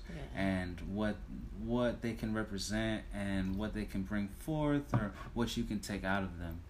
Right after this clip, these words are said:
Speaker 2: And it just gets really interesting once you start looking at stuff like that, if you have that belief system. And if you
Speaker 1: Mm-hmm.
Speaker 2: don't, hey, they're not knocking you. <laughs>
Speaker 1: Yeah, do you, do you, boo? It's your
Speaker 2: <laughs>
Speaker 1: path. <laughs> It's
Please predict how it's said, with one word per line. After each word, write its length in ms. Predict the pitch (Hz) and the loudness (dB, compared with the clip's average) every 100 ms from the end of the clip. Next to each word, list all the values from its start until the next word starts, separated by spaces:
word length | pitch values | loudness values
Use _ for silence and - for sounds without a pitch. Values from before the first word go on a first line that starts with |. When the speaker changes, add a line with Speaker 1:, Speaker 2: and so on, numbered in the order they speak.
| - - | -12 -8
Speaker 2:
And 220 | 98 101 104 | 0 2 2
it 100 | 104 | 0
just 220 | 107 - | -2 0
gets 220 | 107 95 | -2 0
really 380 | 110 117 110 110 | 2 2 4 2
interesting 520 | 107 98 - 98 98 | 0 -2 -6 -2 0
once 160 | 95 98 | 0 -2
you 40 | |
start 280 | 95 101 90 | -2 -2 0
looking 260 | 107 110 101 | -2 -2 -2
at 100 | 98 | -2
stuff 280 | - 85 - | -4 -8 -4
like 200 | 90 90 | -6 -2
that, 160 | 95 - | -2 2
if 280 | 147 156 135 | 4 4 4
you 120 | 120 | 2
have 200 | 113 104 | 2 0
that 160 | 110 98 | 0 0
belief 280 | 110 127 | 2 2
system. 460 | 120 104 - 85 87 - - | 2 -6 -6 -8 -10 -10 -6
And 180 | 151 131 | 2 4
if 140 | 135 | 4
you 80 | 160 | 2
Speaker 1:
Mm-hmm. 100 | 143 147 175 | 4 4 2
Speaker 2:
don't, 60 | 156 | 0
hey, 280 | 135 165 92 - - - - | 0 0 -2 -6 -12 -14 -8
they're 100 | 95 | -2
not 200 | 135 151 | 0 0
knocking 340 | 147 160 92 90 | 0 -2 -4 -6
you. 80 | 104 - - - | -8 -10 -12 -6
<laughs> 140 | 190 156 | -4 0
Speaker 1:
Yeah, 200 | 180 202 | 2 2
do 140 | 196 | 0
you, 260 | 202 214 196 - - - - - - - | -2 -2 -6 -12 -16 -16 -16 -16 -14 -6
do 80 | 214 | -4
you, 200 | 214 247 | -2 -2
boo? 260 | 233 240 254 269 - - | -2 -4 -4 -8 -10 0
It's 180 | 214 - | 0 4
your 160 | 233 - | 4 4
Speaker 2:
<laughs> 0 | |
Speaker 1:
path. 180 | 214 247 262 | 2 -2 -4
<laughs> 80 | - | 10
It's 1400 | 302 349 311 302 277 285 277 277 269 262 262 269 269 262 | 12 12 12 12 12 12 12 8 6 4 4 2 2 0